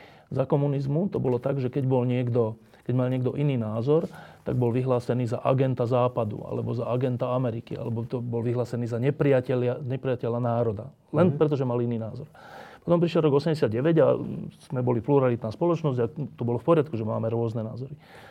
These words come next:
Speaker 1: A konštatujem, že teraz za posledné tri a pol rok-, za posledného tri a pol roka práve predseda Smeru a te-, terajší budúci predseda vlády použil slovník a prostriedky od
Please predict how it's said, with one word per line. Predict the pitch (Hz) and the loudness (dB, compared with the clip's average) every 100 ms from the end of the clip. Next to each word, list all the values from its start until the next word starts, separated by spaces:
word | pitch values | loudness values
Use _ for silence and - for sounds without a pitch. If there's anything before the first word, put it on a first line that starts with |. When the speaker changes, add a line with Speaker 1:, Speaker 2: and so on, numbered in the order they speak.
| - - - | -20 -20 -20
Speaker 1:
A | - | -4
konštatujem, | 151 151 165 160 | -4 -2 0 2
že | 147 | 2
teraz | 151 123 156 | 4 4 4
za | 151 | 2
posledné | 127 - 143 131 120 | -4 -4 -4 -4 -6
tri | - 131 | -4 -2
a | 135 | -2
pol | 131 117 120 | -2 -4 -4
rok-, | - _ | -10 _
za | 196 135 | -12 -12
posledného | - 143 131 127 | -12 -12 -6 -6
tri | 113 123 | -4 -4
a | |
pol | 120 113 | 0 -2
roka | 123 143 147 - - - - _ _ | -2 -4 -4 -12 -20 -20 -20 _ _
práve | 131 143 175 156 120 | 4 6 6 4 4
predseda | - - 131 135 147 131 | 0 -4 -2 -2 -2 -2
Smeru | - 117 117 151 | -2 -2 2 2
a | 139 - - - | 0 -2 -12 -10
te-, | - | -10
terajší | - 123 120 - 120 | -2 0 0 -2 -6
budúci | 110 131 123 - 113 | -4 -2 -4 -4 -6
predseda | 123 120 131 117 | -6 -4 -2 -2
vlády | 110 110 127 151 160 - - - _ | -2 -6 -2 -2 -4 -14 -20 -20 _
použil | 147 147 147 139 120 - - - _ | 2 4 4 2 0 -4 -16 -20 _
slovník | - 117 123 127 139 160 165 | -8 0 0 0 0 0 0
a | |
prostriedky | - 127 117 - - 123 123 156 143 | 0 -2 -2 -6 -6 -4 -4 -4 -2
od | 123 113 | -2 -4